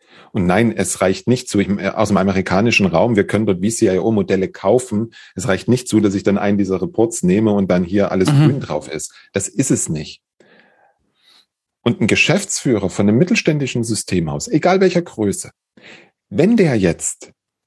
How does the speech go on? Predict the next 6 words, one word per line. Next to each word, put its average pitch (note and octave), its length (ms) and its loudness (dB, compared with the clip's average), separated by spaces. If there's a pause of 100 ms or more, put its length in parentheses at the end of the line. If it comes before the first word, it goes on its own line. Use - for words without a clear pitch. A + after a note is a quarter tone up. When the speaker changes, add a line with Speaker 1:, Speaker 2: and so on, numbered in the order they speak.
(580)
Speaker 1:
auch C3+ 160 0
in C#3+ 100 2
seinem F#3+ 440 0
Haus F#3+ 260 0
schon F2 340 -2
sehr E3+ 500 2